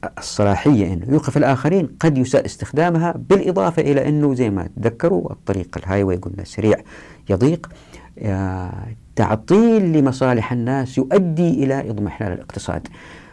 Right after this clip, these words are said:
فعملية التفتيش على الناس تعطي السلطات الصلاحية والسلطات أفراد، والأفراد أهواء زي ما قلنا في الحلقات الأولى من قص الحق. فاللي بيصير إنه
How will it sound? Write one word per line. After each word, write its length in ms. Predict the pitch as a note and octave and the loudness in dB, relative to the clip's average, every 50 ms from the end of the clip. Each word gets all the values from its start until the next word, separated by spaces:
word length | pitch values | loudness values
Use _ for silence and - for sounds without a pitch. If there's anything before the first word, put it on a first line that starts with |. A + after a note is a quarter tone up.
| - - - | -20 -20 -20
فعملية 1120 | - - - G#2 F2+ F2 F2 E2+ - A2 - - F2+ F#2 F2+ F#2 B2 F3 G#3 G#3+ G3 E3+ F#3 - - - | -16 -4 -2 -2 0 0 -2 -4 -4 -6 -4 -4 -2 0 2 2 4 6 6 6 6 4 2 -2 -10 -12
التفتيش 680 | - - - - - A2 - - - A3 A#3+ A3+ A#3 | -12 -14 -4 -4 -4 -4 -4 0 2 2 2 2 2
على 140 | - F#3+ F#3 | 0 2 2
الناس 440 | F3+ F3 F3+ G3 G3 F#3 F#3+ - - - - | 2 2 2 0 0 -2 -4 -6 -14 -12 -4
تعطي 520 | - G#3 G#3 F#3+ F#3 - - - D3 C3 - | -2 0 0 0 -2 -4 -2 0 0 2 0
السلطات 1900 | - A#2 A2+ A2 A2 G#2+ G2+ F#2+ G2 G2 F#2+ F#2 F#2+ G2 G2+ - - - - - - - - - - - - B2+ B2+ B2+ B2+ A#2 G2 G#2 B2 C#3+ C#3+ - - - - - - - - - - - - - | 0 -2 -2 0 0 0 -2 -2 -4 -6 -6 -6 -8 -8 -10 -10 -10 -10 -12 -12 -14 -14 -16 -18 -4 0 2 2 4 4 4 2 4 4 2 0 -2 -6 -12 -20 -20 -20 -20 -20 -20 -20 -20 -16 -10 -10
الصلاحية 640 | - - - A#2+ G2+ F#2+ - - G#2 A2 B2 C#3 | -6 0 2 4 4 4 2 0 0 0 0 0
والسلطات 540 | D#3 D#3+ D3+ - - - - C3 - - - | -2 -2 -6 -8 -8 -8 -10 -10 -10 -8 -8
أفراد، 380 | E3+ - - A3 F3+ D3+ D#3 D3+ | -6 0 2 4 4 4 4 2
والأفراد 360 | B2 - G#2 - C#3 D3 - | 0 -2 -2 -4 -2 0 0
أهواء 260 | E3 C#3+ F#3+ G3 - | 0 2 2 2 2
زي 140 | A#2 A2 A#2 | 2 0 0
ما 100 | G#2 G#2 | -2 -2
قلنا 220 | G#2 G#2 G2+ F#2+ | 0 -2 -2 -2
في 100 | - - | -4 -6
الحلقات 580 | - - - - - - - - - - G2+ - | -8 -10 -10 -10 -10 -10 -12 -8 -8 -6 -4 -4
الأولى 300 | A2 - D3 C3+ F#2+ E2+ | 0 2 2 2 2 0
من 100 | - G2 - - | -6 -10 -12 -14
قص 140 | - - - | -14 -12 -12
الحق. 280 | - - D3 C#3+ - - - - - - - - - - - - - - - | -8 -6 -8 -8 -8 -12 -20 -20 -20 -20 -20 -20 -20 -20 -20 -20 -20 -20 -20
فاللي 380 | - - - - A2+ A2+ A2 A2+ | -20 -6 -2 0 2 4 4 6
بيصير 560 | A2 B2 B2 - - G3 A3 A#3 G#3+ - - | 6 4 4 4 2 4 4 4 4 4 2
إنه 400 | F3 D3 C3+ C3 C#3+ D#3 D#3 D3 | 2 2 4 4 2 2 2 0